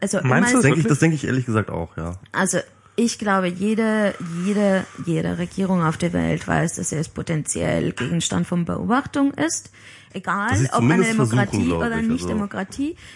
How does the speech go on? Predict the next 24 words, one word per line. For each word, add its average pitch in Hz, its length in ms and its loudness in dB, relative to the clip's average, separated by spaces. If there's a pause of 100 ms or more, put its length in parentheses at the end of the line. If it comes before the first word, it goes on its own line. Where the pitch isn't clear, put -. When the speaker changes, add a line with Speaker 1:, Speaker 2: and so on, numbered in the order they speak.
(160)
Speaker 1:
Äh, 214 260 -4
nee, 196 200 0 (120)
sie 214 100 -6 (100)
haben 185 240 -6
auch, 170 320 -2
Speaker 2:
Also, 143 180 2
ich - 120 0
Speaker 1:
ähm, 127 40 2
Speaker 2:
meine, 151 180 4
dass, - 320 -2
dass, - 440 -2 (180)
äh, 131 240 -6
also, 131 200 2 (1300)
Speaker 1:
Selbstverständlich 208 680 -6
weiß 185 160 -12
sie - 80 -14
Speaker 2:
dass 143 180 2
Speaker 1:
das. - 60 0
Speaker 2:
sie, 131 480 2
dass 131 180 2
sie 120 220 -2
weiß, 120 340 2
dass, 113 220 -2
dass 107 240 -4